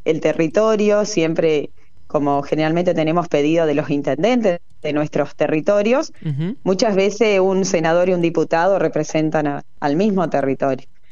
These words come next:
Speaker 2: Claro.
Speaker 1: Así que para que, para trabajar más coordinado, eh, hemos pro-, segundo año consecutivo y bueno, de esa manera se trabajará.
Speaker 2: ¿La reunión se va a realizar en el Salón de Pasos Perdidos? Porque recuerdo el año pasado se hizo en el Salón del C G E.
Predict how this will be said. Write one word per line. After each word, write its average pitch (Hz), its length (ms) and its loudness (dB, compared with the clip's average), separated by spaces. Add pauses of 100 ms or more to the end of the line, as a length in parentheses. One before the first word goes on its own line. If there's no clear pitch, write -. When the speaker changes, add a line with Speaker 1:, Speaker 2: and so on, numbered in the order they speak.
(140)
Speaker 2:
Claro. 127 180 -2
Speaker 1:
Así 170 160 -2
que 190 140 0
para 180 300 2
que, 165 500 2
para 156 180 2
trabajar 160 400 2
más 196 140 0
coordinado, 240 880 2
eh, 147 400 0 (100)
hemos 160 640 0 (340)
pro-, 170 180 0 (840)
segundo 160 300 0
año 160 240 0
consecutivo 175 840 0
y 226 100 0
bueno, 262 300 -2 (100)
de 180 120 0
esa 180 180 -2
manera 160 340 0
se 147 160 -2
trabajará. 135 580 -2 (360)
Speaker 2:
¿La 139 220 4
reunión 160 320 2
se 214 100 -2
va 196 60 4
a 196 60 4
realizar 175 320 2
en 185 60 2
el 160 120 4
Salón 147 320 0
de 151 140 2
Pasos 151 300 0
Perdidos? 180 640 2
Porque 139 360 0
recuerdo 139 320 0
el 156 80 2
año 160 100 2
pasado 165 400 0
se - 140 -4
hizo 147 220 -2
en 139 80 0
el 113 380 -4
Salón 117 300 -4
del 131 100 0
C 139 200 -2
G - 80 -10
E. 135 300 0